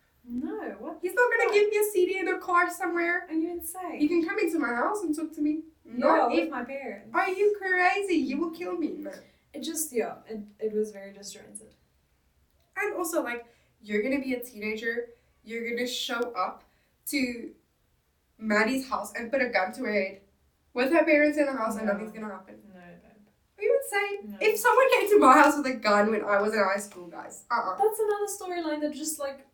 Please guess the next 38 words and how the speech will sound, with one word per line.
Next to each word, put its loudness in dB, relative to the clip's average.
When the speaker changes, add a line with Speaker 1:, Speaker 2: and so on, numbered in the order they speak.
Speaker 2:
Finish. -4
Speaker 1:
it's, -6
it's -6
gone -8
now. -20
Speaker 2:
What 6
happened 2
to 0
the 2
lady 2
that 4
recorded 2
her -2
in -6
the -8
cupboard? -2
Speaker 1:
Yes. 6
Speaker 2:
Like, 4
okay, 4
was 4
it 2
just -2
to -2
give 0
her 0
the -4
dress? -8
Speaker 1:
No, -14
guys. -12
Speaker 2:
I 2
can't -2
believe -6
that -14
for -14
a -16
second. -14
Speaker 1:
No. -12
Anyways, -14